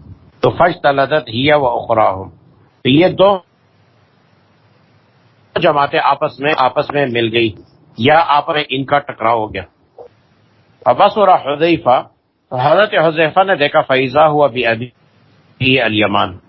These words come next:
اچانک نظر آئے کہ اس کا والد یمان بھی ہے اس میں۔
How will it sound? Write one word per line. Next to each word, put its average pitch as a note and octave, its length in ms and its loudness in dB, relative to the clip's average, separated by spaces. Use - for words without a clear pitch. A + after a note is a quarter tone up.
اچانک F#3+ 420 2
نظر D#3+ 260 0
آئے D#3+ 200 2
کہ D#3 100 -8
اس D3+ 140 -8
کا D#3+ 180 2
والد D#3+ 540 0
یمان D3 440 0
بھی D3 220 0
ہے C#3 100 4
اس B2 300 -2
میں۔ G2 260 -6